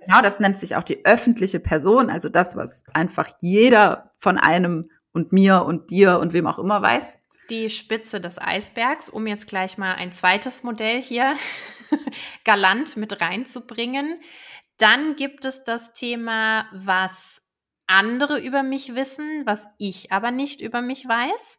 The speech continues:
Speaker 1: Genau, das ist der sogenannte blinde Fleck, also das, was wir selber an uns nicht sehen, aber andere sehr wohl an uns sehen.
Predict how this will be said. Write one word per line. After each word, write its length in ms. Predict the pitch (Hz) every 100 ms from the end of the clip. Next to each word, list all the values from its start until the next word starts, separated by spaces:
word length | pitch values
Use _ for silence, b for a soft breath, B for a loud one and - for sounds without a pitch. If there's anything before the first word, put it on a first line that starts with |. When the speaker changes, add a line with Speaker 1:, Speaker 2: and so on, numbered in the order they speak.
| _
Speaker 1:
Genau, 300 | 170 170 247
das 160 | 240 202
ist 140 | 185
der 100 | 180
sogenannte 500 | 175 180 175 175 170
blinde 340 | 151 170 185 151
Fleck, 360 | - 175 349 -
also 260 | 185 185
das, 300 | 160 190 190
was 220 | 175 175 156
wir 160 | 175
selber 380 | 175 202 226 202
an 120 | 175
uns 280 | - 170 -
nicht 340 | 185 240 -
sehen, 320 | 220 247 311 -
aber 320 | 175 143 170
andere 360 | 180 202 160
sehr 320 | 160 151 131 135
wohl 240 | 170 220
an 160 | 196 196
uns 300 | 233 233 -
sehen. 400 | 185 202 240